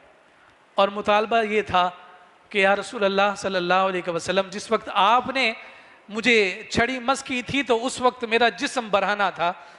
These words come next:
میرے جسم پر چادر نہیں تھی، اس لیے آپ اپنی چادر مبارک اٹھائیں تاکہ بدلہ برابر ہو جائے۔" حضور علیہ الصلوۃ والسلام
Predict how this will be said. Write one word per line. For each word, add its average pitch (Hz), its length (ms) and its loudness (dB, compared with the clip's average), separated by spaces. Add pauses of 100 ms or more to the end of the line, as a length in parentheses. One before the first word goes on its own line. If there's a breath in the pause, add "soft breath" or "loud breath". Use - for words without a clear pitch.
(260 loud breath)
میرے 202 180 0
جسم 220 320 -6
پر 220 100 2
چادر 196 500 0
نہیں 190 320 -8
تھی، 151 200 -16 (640 soft breath)
اس 214 140 -2
لیے 220 160 4
آپ 208 280 4
اپنی 247 240 -6
چادر 233 380 -2
مبارک 214 440 0
اٹھائیں 214 280 -4
تاکہ 208 340 -2
بدلہ 202 280 0
برابر 202 440 0
ہو 214 120 -2
جائے۔" 175 220 -2 (680 loud breath)
حضور 247 260 -2
علیہ 233 180 2
الصلوۃ 220 340 0
والسلام 202 640 -4